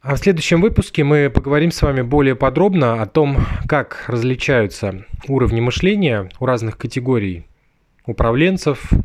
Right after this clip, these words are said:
собственников в том числе, и первых лиц, в зависимости от масштаба компании, ведь первое лицо может быть у какой-то компании из трёх человек, а может быть компании типа «Лукойл» или «Сибур», у корпораций.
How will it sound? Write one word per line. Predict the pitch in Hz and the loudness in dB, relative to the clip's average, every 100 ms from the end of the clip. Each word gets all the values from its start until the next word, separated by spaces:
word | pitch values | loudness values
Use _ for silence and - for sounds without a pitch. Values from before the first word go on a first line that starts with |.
| - - | -4 -16
собственников | - 170 165 - 131 120 - | 0 2 2 -4 -6 -4 -4
в | |
том | 131 113 | -2 -4
числе, | - - 117 101 - - - - - | -6 -6 -4 -4 -6 -16 -16 -18 -8
и | 156 | -4
первых | 131 160 139 123 180 | 0 2 2 0 0
лиц, | 214 - - _ - - - | -2 -4 -14 _ -20 -20 -12
в | 117 | 0
зависимости | 143 147 - 117 - | 2 2 0 -2 -4
от | 120 | -2
масштаба | 127 - 123 113 | -4 -2 -2 0
компании, | 127 120 175 156 | -2 0 -2 0
ведь | 120 - | -2 0
первое | 139 127 | 0 2
лицо | 120 117 147 | 0 0 -2
может | 123 117 110 | 0 0 0
быть | 110 117 | -4 -2
у | |
какой-то | 120 - 117 - | 0 0 0 -2
компании | 123 120 120 110 | -4 -2 -4 -2
из | 110 | -4
трёх | - 185 | 2 2
человек, | - 147 127 113 110 | 2 0 2 0 0
а | |
может | 110 117 104 | -2 -2 -4
быть | 107 | -6
компании | 131 123 123 110 104 | -4 -2 -2 -2 -6
типа | 117 - 101 - - | -4 -2 -2 -6 -12
«Лукойл» | - 123 - 165 131 | -2 0 4 2 2
или | 113 | 0
«Сибур», | - 127 139 208 196 - - - - _ _ _ _ _ - | -2 -4 0 -2 -2 -14 -20 -20 -20 _ _ _ _ _ -12
у | |
корпораций. | 104 120 - 131 120 - - | -4 -2 0 0 -2 -4 -12